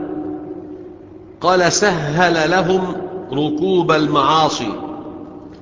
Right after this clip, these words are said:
من السول وهو الاسترخاء، وقد اشتقه من السؤل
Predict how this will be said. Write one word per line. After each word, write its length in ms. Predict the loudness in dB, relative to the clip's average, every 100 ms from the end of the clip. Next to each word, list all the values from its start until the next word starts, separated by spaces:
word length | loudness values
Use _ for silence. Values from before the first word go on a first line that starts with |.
| -20 -20 -14 -6
من 260 | -2 2
السول 720 | 2 2 2 4 4 4 2 0 -2 -8 -10 -10 -2
وهو 480 | 2 2 4 4 4
الاسترخاء، 1120 | 4 0 -2 -2 0 -2 0 4 4 2 -2 -8 -10 -14 -14 -16 -16 -18 -18 -12 -2
وقد 340 | 0 2 2
اشتقه 640 | 0 0 -2 0 4 4 4
من 180 | 2
السؤل 640 | 2 2 0 0 0 0